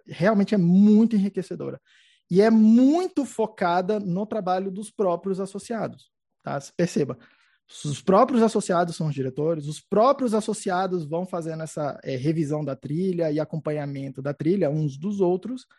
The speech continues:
é, e, e não tem meio que uma autoridade, uma escola ou uma universidade que fala, "Esse aqui é o correto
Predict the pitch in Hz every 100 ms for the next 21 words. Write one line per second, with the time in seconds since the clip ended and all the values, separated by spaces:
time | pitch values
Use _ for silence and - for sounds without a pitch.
0 | _ _ _ - 147 143 143 147 123 151
1 | - 170 196 226 233 226 196 190 196 180
2 | 180 180 160 156 175 185 170 185 180 _
3 | - 175 156 - - 165 196 156 139 139
4 | 139 139 139 143 151 160 156 165 - 170
5 | - _ _ _ _ - 190 233 220 -
6 | 196 185 175 156 135 170 214 220 220